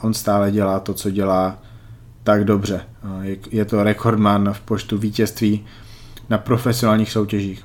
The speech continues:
Pokud se nepletu, má jich na svém kontě dvacet osm, naposledy vyhrál amatérskou, eh, pardon, eh, Olympii evropskou,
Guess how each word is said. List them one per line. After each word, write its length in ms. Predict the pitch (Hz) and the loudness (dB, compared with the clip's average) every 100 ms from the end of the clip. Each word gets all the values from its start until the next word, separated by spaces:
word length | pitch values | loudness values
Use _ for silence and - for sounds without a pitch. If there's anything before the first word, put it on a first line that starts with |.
| - | -8
Pokud 340 | 104 - 104 | -6 -4 -6
se 160 | - 101 | -4 -2
nepletu, 360 | 104 107 104 104 | 0 0 0 2
má 160 | 104 | 2
jich 160 | 101 107 | 0 -2
na 80 | 101 | -4
svém 240 | 107 101 | -2 -2
kontě 280 | 110 104 101 | -2 -2 -2
dvacet 380 | 101 98 107 98 | -2 -2 -2 -4
osm, 500 | 101 - 117 120 - - - - - | -2 2 2 2 -4 -16 -20 -10 -2
naposledy 500 | 104 107 - 110 110 | -2 -2 -2 0 2
vyhrál 560 | 107 104 107 101 101 101 | 2 4 4 4 4 2
amatérskou, 880 | 104 107 107 101 - 107 101 98 104 - 104 | 0 0 -2 -4 -4 -2 0 0 -6 -14 -14
eh, 40 | 95 | -8
pardon, 500 | 95 101 113 117 123 - | -6 0 2 2 -2 -8
eh, 40 | 95 95 92 92 | -12 -10 -8 -8
Olympii 580 | - 117 117 107 107 104 | 0 4 4 4 4 4
evropskou, 680 | 107 113 120 - - 101 | 4 2 2 -2 -4 -4